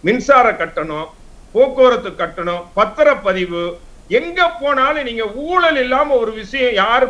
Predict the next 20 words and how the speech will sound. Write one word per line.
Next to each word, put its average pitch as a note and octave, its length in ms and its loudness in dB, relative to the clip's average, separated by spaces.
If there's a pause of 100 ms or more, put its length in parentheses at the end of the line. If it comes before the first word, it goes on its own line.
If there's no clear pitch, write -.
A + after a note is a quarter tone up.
(100)
பணம் C#4+ 340 0
வாங்காம A#3 560 0
ஒரு G3 160 -2
விஷயத்த G#3+ 540 -2 (280)
எதுவுமே D#4 340 4 (120)
பண்றதில்ல B3+ 420 0 (1080)
அந்த D4 220 -2
அளவுக்கு. E4 460 0 (160)
ஏன்னா B3 220 -4
நீங்க G#3 220 -6 (280)
இன்னும் C4 260 -8
சொல்ல A3 160 -4
போனா A3+ 280 -4
திமுகவுக்கு A#3+ 680 0
ஓட்டு A3+ 280 0
போட்ட F#3+ 300 -2 (140)
பலர் F#3 300 2
அற-, F#3 260 0 (320)
வழக்கறிஞர்கள்லாம் G#3 880 0
சொல்றாங்க D#3 280 -2